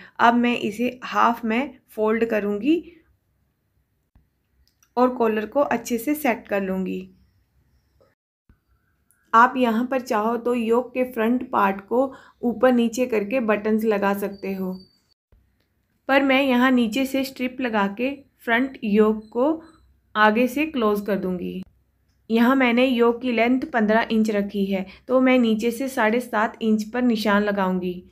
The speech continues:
तो ऊपर से मेरा नेक साढ़े सात इंच रह जाएगा।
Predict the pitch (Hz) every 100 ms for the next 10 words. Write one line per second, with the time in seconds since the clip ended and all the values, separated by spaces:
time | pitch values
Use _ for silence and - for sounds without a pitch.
0 | _ _ _ _ _ _ _ _ 247 -
1 | 262 233 262 262 269 269 247 240 247 240
2 | 254 - 220 220 240 226 220 - 233 233
3 | 226 311 - - 208 208 202 196 180 180
4 | 180